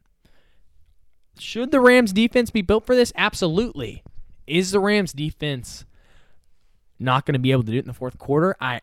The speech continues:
absolutely think so. What did we see in the fourth quarter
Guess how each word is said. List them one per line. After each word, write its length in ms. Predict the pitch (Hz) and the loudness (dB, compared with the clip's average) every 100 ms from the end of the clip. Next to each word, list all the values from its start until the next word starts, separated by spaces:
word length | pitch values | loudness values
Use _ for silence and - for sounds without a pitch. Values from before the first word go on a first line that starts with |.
| - | -8
absolutely 680 | 143 143 - 160 165 170 190 | -6 -6 -4 0 2 2 0
think 260 | 220 233 | 0 -8
so. 360 | - 143 104 - _ - | -4 -4 -4 -8 _ -16
What 160 | 127 156 | -2 2
did 100 | 208 | 4
we 80 | 208 | 2
see 220 | - 196 | 0 -2
in 80 | 185 | -2
the 60 | |
fourth 300 | 160 151 147 | -2 -4 -6
quarter 560 | - 143 139 117 139 | -6 -4 -2 -2 -4